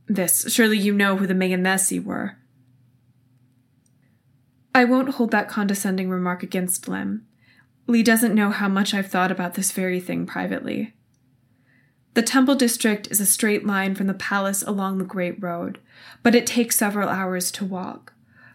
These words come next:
The Taritit destroyed nothing along the street, and so while the remainder of the city is covered with cranes and construction equipment,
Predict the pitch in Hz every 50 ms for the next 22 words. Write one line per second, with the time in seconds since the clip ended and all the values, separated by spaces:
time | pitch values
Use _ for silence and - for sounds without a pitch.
0 | _ - 233 214 - 247 233 233 247 269 262 - - 247 233 240 - - 233 220
1 | 220 - - 220 208 202 196 202 202 196 196 202 - 214 202 196 190 - 196 196
2 | 190 185 180 180 185 - - - 196 185 175 175 - - - - _ _ - -
3 | - - _ - - - 226 220 - 254 233 220 226 220 220 233 214 226 220 214
4 | 214 214 220 220 240 233 226 226 226 220 - 226 208 214 202 202 202 202 - -
5 | - 202 220 214 208 - 202 - - - - 202 196 202 190 196 214 202 196 190
6 | - - - 180 180 - - 202 190 - - 226 - - - 185 180 - - -
7 | -